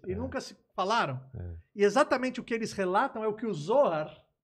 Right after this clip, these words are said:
Speaker 1: obra máxima da Kabbalah, escreve há mais de dois mil anos atrás. Toda essa parte de transição e da passagem da alma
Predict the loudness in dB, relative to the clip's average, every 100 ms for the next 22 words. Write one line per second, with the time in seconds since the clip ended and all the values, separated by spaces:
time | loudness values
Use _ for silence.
0 | _ _ _ _ -6 -2 0 0 -2 -4
1 | -4 -2 -2 -2 -4 -4 -4 -2 -2 -4
2 | -4 0 -2 -2 -6 -6 -6 -8 -10 -10
3 | -12 -14 -20 _ -6 -2 0 -2 -2 -2
4 | -2 -8 -6 -4 -4 -8 -6 -4 -4 -6
5 | _ _ _ _ -12 -6 -2 -4 -4 -4
6 | -4 -6 -10 -6 -2 2 2 0 -2 -10